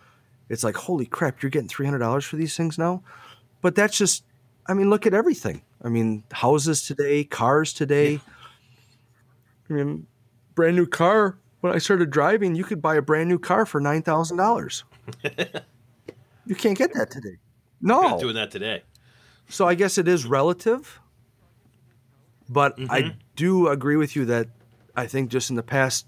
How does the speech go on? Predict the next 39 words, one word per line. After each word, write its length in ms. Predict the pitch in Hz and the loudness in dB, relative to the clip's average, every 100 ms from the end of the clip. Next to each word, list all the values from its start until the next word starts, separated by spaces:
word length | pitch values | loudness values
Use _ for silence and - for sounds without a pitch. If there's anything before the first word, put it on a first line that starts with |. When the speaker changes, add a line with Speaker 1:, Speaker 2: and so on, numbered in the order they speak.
| _ | _
Speaker 1:
five 340 | _ - 143 117 | _ 0 2 2
years, 220 | 135 151 | 2 2
I 60 | 113 | 2
would 180 | 95 - | -2 -4
say, 160 | 101 | -4
the 140 | 95 98 | -4 -2
prices 440 | 123 113 - 104 | 0 0 0 -4
have 200 | 107 92 | -6 -2
really 280 | 110 120 107 | 0 2 0
gone 540 | 95 101 95 90 85 - _ _ _ | -2 0 2 0 -4 -12 _ _ _
and 140 | 107 98 | -12 -6
climbed 520 | - 113 104 95 92 - _ _ _ _ _ _ _ - | 0 0 2 -2 -6 -12 _ _ _ _ _ _ _ -12
more 480 | - 110 117 113 107 | -2 4 4 4 4
than 420 | 101 98 95 87 | 0 0 -2 -2
what 160 | 107 - | -4 0
they 120 | 98 | 0
have 260 | 101 107 92 | 2 2 2
the 60 | |
previous 420 | - 110 101 95 - | -2 -2 2 2 2
fifteen 580 | - 120 - 101 92 | 0 0 -2 -4 -4
years 420 | 82 76 69 - - _ _ _ _ _ _ _ _ _ _ _ - _ _ - _ _ _ - | -4 -6 -6 -10 -12 _ _ _ _ _ _ _ _ _ _ _ -20 _ _ -20 _ _ _ -8
combined. 580 | - 101 98 92 76 - - _ _ _ _ _ _ _ | -4 2 2 2 -2 -8 -16 _ _ _ _ _ _ _
And 120 | 107 107 | -2 0
I'm, 160 | 107 | 0
I'm 160 | - 135 | 0 2
happy 280 | 135 123 120 | 2 2 2
to 80 | 110 | 0
see 200 | - 107 | 2 2
that 220 | 104 98 | 0 0
too, 180 | 139 104 | 0 0
because 340 | 87 - 92 | -2 -4 -2
all 220 | 101 107 | 2 4
of 120 | 104 98 | 4 4
our 120 | 107 | 4
other 180 | 147 135 | 4 2
costs 320 | - 92 - | 0 0 -2
have 120 | 87 | -4
gone 240 | 90 82 | -4 -4
up. 120 | 78 | -8